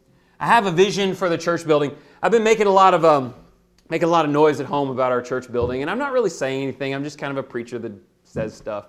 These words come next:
but it, it bothers me that, you know, one of you had, had visited Lindale a few years ago, that, you know, we have a, a, a beautiful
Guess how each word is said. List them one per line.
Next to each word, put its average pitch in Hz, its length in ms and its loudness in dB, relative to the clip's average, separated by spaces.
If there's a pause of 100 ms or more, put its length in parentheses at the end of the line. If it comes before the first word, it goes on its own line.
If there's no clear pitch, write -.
but 107 260 -12 (1300)
it, 220 240 0
it 208 260 -4
bothers 202 880 6
me 208 520 0 (140)
that, 160 560 2 (440)
you 170 140 -2
know, 160 220 4 (580)
one 175 160 -2
of 180 80 -2
you 180 100 8
had, 165 180 2
had 151 140 2
visited 165 380 0
Lindale 139 340 2
a 127 60 -4
few 139 140 -6
years 143 180 0
ago, 131 240 0
that, 147 280 -2
you 170 100 -2
know, 156 80 0
we 160 100 2
have 170 340 2
a, 151 40 2
a, 143 440 0
a - 40 0
beautiful 165 1300 4